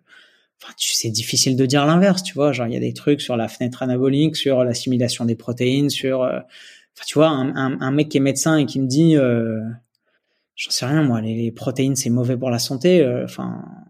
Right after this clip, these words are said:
on peut débattre, tu vois, on peut, on peut trouver certaines circonstances pour lesquelles peut-être un excès de protéines en cas de, d'insuffisance rénale ou hépatique serait peut-être un peu mauvais pour la santé de certains sujets.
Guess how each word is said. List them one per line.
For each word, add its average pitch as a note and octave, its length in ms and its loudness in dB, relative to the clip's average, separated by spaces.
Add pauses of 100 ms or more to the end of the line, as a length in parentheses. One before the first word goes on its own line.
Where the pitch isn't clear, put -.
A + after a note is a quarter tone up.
(600)
on C3 120 -10
peut C3 180 -8
débattre, F3+ 460 2
tu - 120 -10
vois, C#3+ 140 2
on C3+ 140 -2
peut, C3+ 120 -2
on C3+ 140 0
peut B2+ 120 -8
trouver D3+ 340 0
certaines D#3+ 400 0
circonstances E3 520 -4
pour E3 140 -2
lesquelles D#3 300 0
peut-être E3+ 360 0
un D3+ 80 -2
excès E3+ 300 0
de D#3 60 -8
protéines E3+ 560 2
en C#3+ 120 0
cas E3 220 2
de, D#3 140 -2
d'insuffisance D3 680 -4
rénale D#3 380 -2
ou D3+ 80 4
hépatique D#3 400 0
serait - 180 -6
peut-être D#3+ 220 -4
un D3 80 -4
peu F3+ 200 4
mauvais E3+ 600 2
pour E3 100 -2
la D3+ 100 2
santé E3 280 -4
de D3+ 80 0
certains E3+ 320 -6
sujets. F#3 320 -2